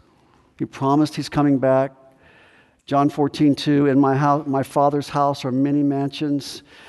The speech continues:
In my Father's house are many rooms," whatever translation you have. Uh, "I go to prepare a place for you. If I go to prepare a place for you, I'll come back and get you." He made a promise to them in the book of John, chapter four.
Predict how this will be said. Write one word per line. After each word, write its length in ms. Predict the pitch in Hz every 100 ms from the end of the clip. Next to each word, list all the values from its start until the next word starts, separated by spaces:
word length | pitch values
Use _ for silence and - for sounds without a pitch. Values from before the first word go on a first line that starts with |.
| - -
In 100 | 139
my 120 | 143
Father's 380 | - 143 147 -
house 280 | 143 139 139
are 60 |
many 260 | 127 143 147
rooms," 420 | 139 147 147 139
whatever 200 | 131 135
translation 520 | 131 143 135 139 139
you 100 | 143
have. 540 | 139 131 131 131 - - _ _ _ _ _ _ _ _ _ _ _ _
Uh, 200 | - 113 -
"I 160 | 120
go 160 | 120 139
to 80 | 135
prepare 300 | 127 147 135
a 40 |
place 340 | - 147 143
for 140 | - 147
you. 460 | 139 147 147 143 135 - _ _ _ _
If 80 | 131
I 80 | 131
go 100 | 143
to 60 |
prepare 260 | 139 139 151
a 60 |
place 280 | 139 147 147
for 140 | - 147
you, 180 | 143
I'll 120 | 131 131
come 180 | 143
back 240 | 131 131 131
and 100 | 127
get 300 | 127 120 -
you." 240 | 98 120 _ _ _ _ _ _ _ _ _ _ _ _ _ _ _ _ _
He 100 | 139
made 180 | 123 123
a 40 |
promise 720 | 113 - 123 123 110 - - - _
to 60 | 131
them 360 | 110 113 107 104
in 140 | 117
the 80 | 107
book 180 | 110 110
of 80 | 107
John, 460 | 113 117 117 110
chapter 320 | 110 120 113 107
four. 400 | 123 120 117